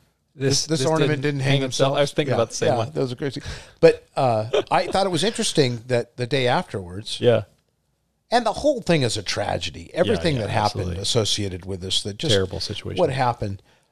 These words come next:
Speaker 1: Uh, but there were people that were upset that he was dead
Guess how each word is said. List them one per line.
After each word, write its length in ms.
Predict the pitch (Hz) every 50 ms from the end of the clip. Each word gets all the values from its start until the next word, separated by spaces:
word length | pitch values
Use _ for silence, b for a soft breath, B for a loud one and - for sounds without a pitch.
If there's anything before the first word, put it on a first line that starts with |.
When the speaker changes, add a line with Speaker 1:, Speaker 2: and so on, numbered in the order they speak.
| b b _
Speaker 1:
Uh, 280 | 123 117 110 113 113 120 - _ _ _ _ _ _ _
but 260 | - 113 139 143 - -
there 120 | 143 135
were 120 | 131 127 120
people 380 | - - - 170 - - 190 170
that 140 | 151 - 156
were 180 | 131 120 123
upset 420 | 123 120 - - - - 147 151 -
that 140 | 139 120 101
he 100 | 123 131
was 160 | 135 135 -
dead 420 | - 127 110 101 117 143 - -